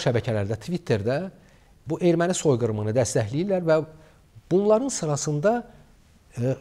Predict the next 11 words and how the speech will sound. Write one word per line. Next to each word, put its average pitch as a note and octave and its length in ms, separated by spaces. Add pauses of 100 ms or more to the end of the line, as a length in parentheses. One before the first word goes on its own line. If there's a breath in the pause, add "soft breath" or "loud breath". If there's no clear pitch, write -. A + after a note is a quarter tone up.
Samantha G3 600
Poweri E3 580
mən D3+ 240
xüsusilə F3 720
qeyd C#3 280
etmək C3 300
istərdim. - 400 (340)
Samantha A#3 460
Power D3 400
kimdir? F#2+ 340 (1200 loud breath)
Bu, C4+ 140